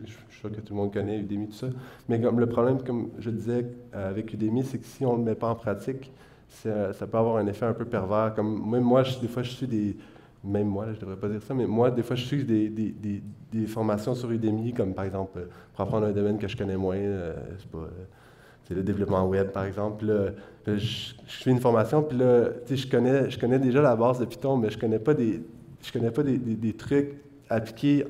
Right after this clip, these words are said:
en développement web, fait que je skip les six premiers cours, on va dire. Puis là, j'arrive au septième cours, puis là, ah, je, je, tu sais, j'ai de la misère parce qu'il y a des trucs que je savais pas avant, mais là, je veux pas revenir parce que je le sais, puis là, c'est comme, est-ce que ça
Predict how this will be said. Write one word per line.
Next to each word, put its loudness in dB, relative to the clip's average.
en 6
développement 4
web, 4
fait -2
que -6
je -8
skip 2
les 2
six -6
premiers -2
cours, 0
on 2
va 0
dire. -4
Puis 6
là, 6
j'arrive 6
au 6
septième 2
cours, 6
puis 2
là, 6
ah, 0
je, 0
je, -8
tu 0
sais, -2
j'ai 0
de 6
la 10
misère 6
parce -4
qu'il 2
y 4
a 2
des -4
trucs 0
que 2
je -2
savais 2
pas 2
avant, 2
mais 2
là, 4
je 2
veux 2
pas 0
revenir 2
parce -8
que -6
je -6
le -6
sais, -4
puis -16
là, -6
c'est -14
comme, -16
est-ce -20
que -8
ça -10